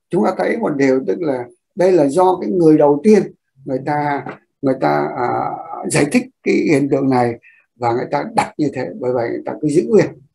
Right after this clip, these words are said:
chứ nó không phải là em mờ nhỏ. Cá cái thì là đồng hợp tỷ lệ, em nhỏ, em nhỏ, nhưng con đực của nó thì đều là dị hợp.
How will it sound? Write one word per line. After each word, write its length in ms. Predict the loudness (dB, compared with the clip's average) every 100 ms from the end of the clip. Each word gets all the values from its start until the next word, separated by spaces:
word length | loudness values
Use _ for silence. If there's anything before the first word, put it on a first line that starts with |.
| _
chứ 60 | -6
nó 60 | -2
không 160 | 0 0
phải 120 | 2 0
là 60 |
em 160 | 0 0
mờ 80 | -2
nhỏ. 100 | -6 -12 _ _ _ _ _ _ _ _ _ _ -20 _ _ _ _ -20 -20 -20 -20 _ 0
Cá 360 | 4 4 2 0
cái 500 | 2 4 4 2 0 -4
thì 140 | -4
là 280 | -2 -4 -8 -14 _ _ _ -2
đồng 200 | 0 2
hợp 140 | 0
tỷ 100 | 0
lệ, 140 | 0 -2 -8 -20 _ _ _ _ _ -20 -20 -18 -20 _
em 200 | -2 0
nhỏ, 160 | 0 -4
em 140 | -8 -10
nhỏ, 200 | -14 -18 _ _ _ _ -4
nhưng 200 | -4 0
con 200 | 0 2
đực 120 | 2 0 -12 -6
của 100 | -2
nó 420 | 0 0 -2 -8 -8
thì 120 | -8 -8 _
đều 200 | 2 4
là 100 | 4
dị 180 | 0 -4
hợp. 200 | -6 -8